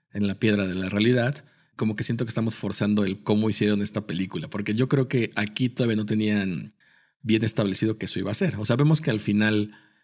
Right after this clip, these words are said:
pues ya nos plantean esta Thanos Quest con las gemas del infinito, pero yo creo que estamos forzándonos nosotros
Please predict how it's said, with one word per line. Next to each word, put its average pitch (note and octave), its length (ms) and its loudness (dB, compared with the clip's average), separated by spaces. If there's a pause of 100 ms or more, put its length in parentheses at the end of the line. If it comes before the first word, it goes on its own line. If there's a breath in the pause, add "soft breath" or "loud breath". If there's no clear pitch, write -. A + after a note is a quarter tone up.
(100)
pues G#2+ 140 0
ya G#2+ 100 4
nos G#2+ 140 0
plantean G2+ 640 0
esta F#2 560 -6
Thanos G#2 380 2
Quest A#2 460 0
con G2+ 160 -4
las F#2+ 120 -6
gemas G2 300 -4
del G#2+ 140 -2
infinito, C3+ 520 0 (440 soft breath)
pero G#2 680 0 (340)
yo A#2+ 260 0
creo C3+ 120 2
que C3+ 60 0
estamos B2 280 0
forzándonos A2 400 0
nosotros C3 600 0